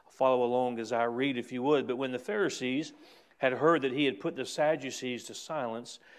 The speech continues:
uh, they were gathered together. Uh, then one of them, which was a lawyer, asked him a question, tempting him and saying, 'Master, which is the great commandment in the law?'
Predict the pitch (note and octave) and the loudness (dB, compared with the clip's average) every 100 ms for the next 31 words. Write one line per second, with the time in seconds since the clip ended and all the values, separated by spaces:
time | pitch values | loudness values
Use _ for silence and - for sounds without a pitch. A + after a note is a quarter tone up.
0 | - - - B2+ C#3 C3 B2 B2+ C#3+ C3 | -20 -10 -4 2 4 2 0 4 4 4
1 | B2 C3+ B2+ C3+ A#2+ A#2 G2+ - - - | 0 -4 0 2 2 0 -4 -14 -20 -20
2 | _ - G2 A#2 A#2 E3 E3 B2+ C3 D3+ | _ -16 -8 -4 4 6 6 4 2 2
3 | C3 B2 B2 B2 A#2+ C#3 D3 B2 B2 C3 | -2 -2 0 2 4 6 6 4 2 2
4 | B2+ B2+ D3 D3 - C3 B2+ B2 B2 - | 4 6 4 2 -8 -4 -2 0 -2 0
5 | D#3 D3+ - B2 A#2+ - E3 - C#3 A#2 | 2 2 -2 -8 -8 -6 -8 -6 -8 -6
6 | A2 A2+ C3 - - - _ A#2+ A2+ - | -4 -4 -6 -12 -20 -20 _ -10 -8 -2
7 | D3 C#3 B2 A#2+ C3 D#3 - - A#2+ G2 | 2 2 0 0 2 2 0 -4 -4 -6
8 | - - - C3 C3 C#3 A#2+ B2+ C3+ D3+ | -12 -20 -12 -8 -4 -4 -2 2 4 4
9 | D3 D3 C3+ C#3+ C#3 B2+ C3 B2+ B2 C3 | 2 -2 0 0 2 -2 -2 -4 -2 2
10 | D#3 C3+ A2+ - | 2 4 2 -2